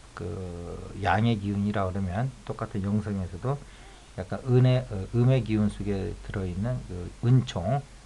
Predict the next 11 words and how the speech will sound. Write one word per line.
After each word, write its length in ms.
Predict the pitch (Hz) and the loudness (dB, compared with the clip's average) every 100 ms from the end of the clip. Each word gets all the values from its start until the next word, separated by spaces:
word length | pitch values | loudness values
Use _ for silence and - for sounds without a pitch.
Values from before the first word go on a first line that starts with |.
| - - - - - - - - - 98 | -20 -20 -20 -20 -20 -20 -20 -14 -10 -8
가지고 360 | - 95 104 107 | -8 -6 -4 -4
또 80 | 110 | -6
불교적 500 | - 107 107 104 98 | -6 -4 -4 -4 -6
수행법인 680 | - 113 98 - 95 107 107 | -6 -6 -4 -6 -6 -4 -6
깨어있음과 680 | 113 117 120 - 110 95 92 | -8 -6 -6 -4 -2 -2 -4
결합하는 800 | - 95 87 - 98 95 95 139 143 - - - - - - | -6 -6 -6 -6 -4 -2 0 -2 -2 -12 -20 -20 -20 -20 -10
이런 200 | 101 95 | -4 -2
내용을 380 | 95 101 104 98 | 0 0 0 0
가지고 340 | 87 92 110 | -4 -6 -6
여러분과 640 | 101 95 92 90 92 98 95 - | -4 -6 -4 -6 -4 -6 -6 -12
같이 420 | - - - 107 | -16 -12 -6 -6